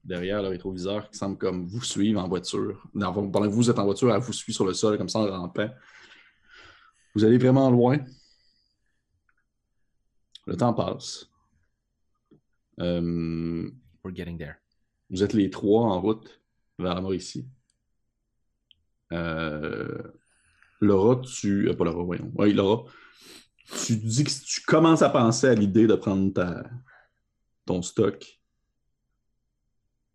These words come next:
Speaker 1: Euh, Tim, tu, tu chilles dans la voiture, t'es pas, euh, tranquille. Stan aussi. Ça fait pas trop longtemps que, ça fait un petit bout que vous êtes sur la route, mais en même temps, c'est pas si pire.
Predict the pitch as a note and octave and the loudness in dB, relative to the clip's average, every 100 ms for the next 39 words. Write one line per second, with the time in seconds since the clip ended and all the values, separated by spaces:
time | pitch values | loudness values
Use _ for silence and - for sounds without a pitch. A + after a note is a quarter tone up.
0 | - F2+ F2+ F2 D#2+ D#2+ D2+ C#2+ G1+ - | -6 -2 0 0 0 -2 -6 -6 -6 -6
1 | _ - B2+ B2+ B2+ - - A2 - - | _ 4 6 4 2 -8 -4 -4 -4 4
2 | C3 A#2+ G#2 G2+ A2 G2+ - - G2+ G2 | 6 6 4 2 2 -2 -4 0 2 4
3 | F#2 F2 A2+ _ _ _ _ _ F2+ - | 2 -4 -10 _ _ _ _ _ -8 -4
4 | A2 B2+ C3 - - - _ _ _ _ | -6 -6 -14 -20 -20 -20 _ _ _ _
5 | _ _ _ _ _ _ - G2+ G#2 A2 | _ _ _ _ _ _ -4 2 4 4
6 | G#2+ - F2 E2+ B2 B2+ _ _ _ _ | 2 -2 -2 -4 -10 -18 _ _ _ _
7 | _ _ _ _ _ _ - - G#2 G#2+ | _ _ _ _ _ _ -16 -14 -4 -2
8 | G#2+ B2 C#3+ B2 A2 A#2+ G#2+ F#2+ - C3+ | 2 4 6 4 4 2 0 -2 0 2
9 | C3 D3 E3+ C#3+ C#3+ A#2 G#2+ A2 A2 G2 | 0 0 0 2 4 4 4 2 -2 0
10 | F2 A2 G2 - - - - - | -2 -2 -4 -10 -14 -16 -10 -10